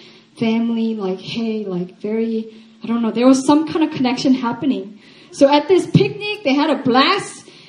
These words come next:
and now they're, like, really, really <laughs> close buddies. <laughs> So my mom would invite him over,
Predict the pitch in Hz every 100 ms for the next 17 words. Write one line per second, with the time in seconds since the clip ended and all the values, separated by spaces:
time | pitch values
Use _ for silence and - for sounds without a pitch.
0 | _ 262 262 254 240 247 330 359 311 294
1 | 262 233 220 285 370 381 320 330 339 392
2 | 269 - - _ - 330 359 - 247 294
3 | 285 285 285 262 - - - - - -
4 | - - - - - 302 294 311 330 330
5 | 370 349 294 277 254 285 339 320 262 269
6 | 311 330 339